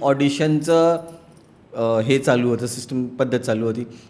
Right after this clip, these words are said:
की कोविड काळामध्ये ऑनलाईन ऑडिशन्स पाठवायचे. तर मी ऑनलाईनवर माझं एक ऑडिशन रेकॉर्ड करून पाठवलं,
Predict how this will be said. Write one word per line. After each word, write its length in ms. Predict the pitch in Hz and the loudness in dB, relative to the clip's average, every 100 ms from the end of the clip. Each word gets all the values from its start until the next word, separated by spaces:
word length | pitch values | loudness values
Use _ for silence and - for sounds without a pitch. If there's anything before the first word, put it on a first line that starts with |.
| - | -8
की 100 | 143 | -6
कोविड 360 | 143 139 160 | -2 0 0
काळामध्ये 420 | 160 160 165 165 170 | 0 0 0 -2 -2
ऑनलाईन 400 | 147 151 170 175 | 0 2 2 2
ऑडिशन्स 380 | 151 143 151 | 2 0 -2
पाठवायचे. 460 | 147 131 117 113 123 | 0 -2 -2 -6 -6
तर 60 | 135 | -6
मी 100 | 143 | -4
ऑनलाईनवर 560 | 143 135 139 147 151 | -4 -4 -2 -2 -2
माझं 240 | 147 139 147 | -2 -2 -2
एक 100 | 143 | -2
ऑडिशन 400 | 131 127 143 139 | -2 -2 -2 -2
रेकॉर्ड 260 | 131 131 | -2 -2
करून 240 | 139 139 147 | 0 -2 0
पाठवलं, 440 | 139 127 127 151 | -2 -2 -4 -4